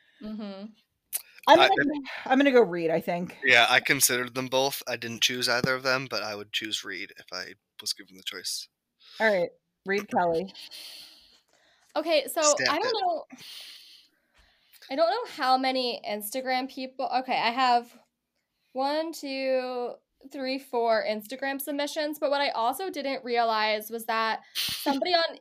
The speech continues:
Speaker 1: Instagram had also nominated Chrissy. Tim Keen on Instagram nominated her. So that could count too, but, uh, sorry, I'm, like, not keeping track of the numbers. I'm writing down who's nominated what, but I don't know. Anyway.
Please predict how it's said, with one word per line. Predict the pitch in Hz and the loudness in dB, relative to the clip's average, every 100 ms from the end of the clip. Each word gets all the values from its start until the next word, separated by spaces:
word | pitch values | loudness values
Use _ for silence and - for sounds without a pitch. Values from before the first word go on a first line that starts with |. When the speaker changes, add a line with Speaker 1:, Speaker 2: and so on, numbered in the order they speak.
| - | -6
Speaker 1:
Instagram | 254 262 262 240 226 240 | -4 -4 -2 2 2 2
had | 247 233 | -2 -2
also | - 220 220 254 247 | 0 0 0 -2 -4
nominated | 247 226 220 220 220 214 214 208 202 - | -2 -2 -2 -2 -4 -2 0 -2 -4 -14
Chrissy. | - 208 208 208 254 262 285 294 294 | -6 -4 -4 -6 -6 -6 -4 -6 -10
Tim | - 214 226 | -8 -6 -6
Keen | 220 - 202 202 226 | -10 -10 -8 -6 -6
on | 233 247 | -4 -4
Instagram | 247 254 269 269 269 | -4 -8 -10 -8 -6
nominated | 269 262 269 269 277 269 | -4 -4 -4 -4 -6 -8
her. | 285 277 277 - - _ _ | -8 -6 -8 -12 -20 _ _
So | - 311 | -2 2
that | 320 370 466 | 4 2 0
could | 427 | -6
count | - 294 262 - | -4 0 0 0
too, | - - 311 254 214 196 190 | -8 -10 -2 0 0 -2 -2
but, | 226 - _ _ - | -6 -8 _ _ -10
uh, | |
sorry, | 247 214 - | 0 0 2
I'm, | 220 | 2
like, | 302 427 | 2 4
not | 233 220 | 2 2
keeping | 214 220 202 | -2 -6 -8
track | 202 - 190 | -6 -8 -8
of | 185 | -10
the | |
numbers. | 190 175 180 196 | -8 -10 -8 -6
I'm | 240 254 | -2 0
writing | 240 254 339 | 2 0 -2
down | 254 214 214 214 | -2 0 0 -4
who's | - 202 202 | -8 -8 -8
nominated | 214 202 208 208 208 196 196 - | -4 -4 -4 -4 -2 -4 -6 -12
what, | 185 180 - - | -6 -2 -2 -4
but | 233 196 - | 0 0 2
I | 214 | 0
don't | - | 0
know. | 208 196 196 202 _ _ - - - | -2 -2 -4 -8 _ _ -20 -20 0
Anyway. | 269 269 180 113 | 4 4 2 0